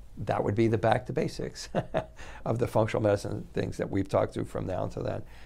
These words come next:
And you still have symptoms, now the herbs and botanicals may work. And if they don't work, now your doctor probably we'll be able to dial in your medication to where it works.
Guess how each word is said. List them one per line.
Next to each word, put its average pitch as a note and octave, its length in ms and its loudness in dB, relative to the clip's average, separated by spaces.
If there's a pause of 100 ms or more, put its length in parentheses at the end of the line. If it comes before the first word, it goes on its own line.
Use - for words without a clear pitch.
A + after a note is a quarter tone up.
(220)
And A#2+ 260 2
you A2+ 100 6
still B2 320 4
have C#3 180 2
symptoms, A2+ 500 -2 (120)
now G#2+ 720 0
the A#2 200 -2
herbs F#2 280 -4
and - 80 -10
botanicals - 580 -8
may - 160 -4
work. - 280 -6 (400)
And A2 100 -4
if G2 80 -6
they A2 160 0
don't G2+ 180 -2
work, F#2+ 320 -2 (360)
now G#2+ 300 0
your G#2 220 2
doctor G2 540 -4 (140)
probably - 920 2 (380)
we'll G#2+ 140 4
be G#2+ 140 4
able G#2+ 280 -2
to G#2 460 -4 (760)
dial G#2+ 400 2
in G#2+ 280 -4
your G#2 160 -4
medication G#2 760 -8
to - 120 -8
where F#2 240 -6
it - 120 -8
works. - 320 -10